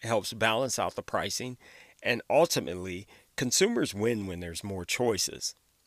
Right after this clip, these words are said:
So I don't wanna, I, I will never, you will never hear me knock, uh, Sling T V, YouTube T V, or PlayStation Vue, or DirecTV, other than I will knock things like, you know, their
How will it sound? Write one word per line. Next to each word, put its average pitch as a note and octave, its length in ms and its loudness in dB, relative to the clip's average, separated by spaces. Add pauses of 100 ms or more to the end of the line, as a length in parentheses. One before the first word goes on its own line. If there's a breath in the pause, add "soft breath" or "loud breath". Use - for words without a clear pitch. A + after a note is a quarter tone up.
(260 loud breath)
So A#2+ 200 2
I A2+ 120 4
don't G#3 160 4
wanna, A#2 320 2 (140)
I, B2+ 240 2 (140)
I B2+ 100 4
will B2+ 160 2
never, C3 440 2
you C#3 160 0
will A#2+ 100 2
never D3+ 260 2
hear B2+ 180 4
me A#2 160 0
knock, A2 520 0 (340 soft breath)
uh, D#2+ 520 -4 (500)
Sling B2 440 2
T A#2 240 -2
V, G#2+ 640 -4
YouTube A#2+ 680 0
T A#2+ 240 0
V, G#2 580 -2
or F#2 480 -4 (400 loud breath)
PlayStation A2 600 -2
Vue, G#2+ 440 -4 (260 loud breath)
or G2 120 -6
DirecTV, G#2+ 800 -4 (260 loud breath)
other C#3+ 300 4
than G#2+ 380 -4 (540 loud breath)
I B2 140 4
will B2 240 0
knock A#2 300 0
things A2 400 -6
like, G2 280 -6
you G2 180 -12
know, F#2 140 -10
their G2 200 -8